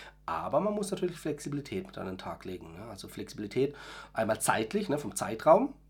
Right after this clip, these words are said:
Geht bei vielen Leuten, die vielleicht an Ferienzeiten durch schulpflichtige Kinder gebunden sind, nicht.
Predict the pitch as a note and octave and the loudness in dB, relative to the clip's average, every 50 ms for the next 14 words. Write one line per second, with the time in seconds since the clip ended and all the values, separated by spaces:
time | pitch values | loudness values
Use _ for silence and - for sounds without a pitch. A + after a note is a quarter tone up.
0 | - - - - - - - G2 F#2+ G2 G2 - - A2+ A2 G#2+ G#2+ G#2 G2+ F#2+ | -20 -20 -20 -20 -14 -6 -4 -4 -4 -4 -8 -6 -6 -4 -4 -2 -2 -4 -4 -6
1 | G2 F#2+ - G#2+ F#2+ F#2 - - - F#2+ F#2 - - - G#2 A2 C3+ C#3+ C#3+ D3 | -8 -8 -6 -6 -8 -8 -8 -10 -10 -10 -10 -6 -4 -2 -2 0 0 0 0 0
2 | C3 A#2 A#2 A2+ G#2 - - B2 A#2+ - - B2+ - - A#2+ G#2+ A2 A2+ - - | 0 0 -2 -4 -4 -2 -2 -2 -2 -4 -8 -10 -8 -8 -8 -6 -6 -6 -6 -6
3 | - G2 G2 A2 - G2+ - A2+ - - F#2+ - - F2+ F2+ - - F#2 F2+ F2+ | -8 -6 -6 -8 -6 -6 -6 -6 -6 -6 -8 -8 -8 -8 -10 -10 -10 -6 -4 -4
4 | - - - - - | -4 -6 -8 -12 -20